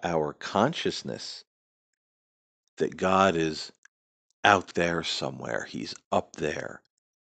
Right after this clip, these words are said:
You know, he's far away from us and we're down here on planet Earth. And we have this picture,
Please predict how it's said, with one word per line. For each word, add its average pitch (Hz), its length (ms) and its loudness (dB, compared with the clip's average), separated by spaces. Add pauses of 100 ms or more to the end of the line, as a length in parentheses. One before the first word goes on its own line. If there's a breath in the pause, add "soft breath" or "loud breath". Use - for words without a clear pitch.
(340)
You 71 120 -12
know, 71 340 -10 (320)
he's - 240 -8
far 101 420 6
away 87 240 2
from - 300 -8
us - 240 -10
and 60 80 -10
we're 76 340 -4 (400 soft breath)
down 82 320 0
here 80 380 -8
on 78 120 -10
planet 78 460 -10
Earth. 69 300 -10 (1800 soft breath)
And 92 120 0
we 87 120 0
have 127 300 2
this 120 160 0
picture, - 600 -8